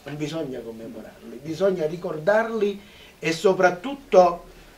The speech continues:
e questo è il senso, lo dicevo prima, di questo opuscolo molto agile che riceveranno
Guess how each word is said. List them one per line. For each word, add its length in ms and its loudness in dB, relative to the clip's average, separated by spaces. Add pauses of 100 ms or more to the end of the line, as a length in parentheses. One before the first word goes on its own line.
(200)
e 180 -8
questo 320 0
è 40 -2
il 80 -4
senso, 560 0
lo 100 -2
dicevo 380 -4
prima, 340 -6
di 100 -14
questo 300 -8
opuscolo 640 -6 (640)
molto 480 6
agile 640 4 (460)
che 260 -4
riceveranno 920 -6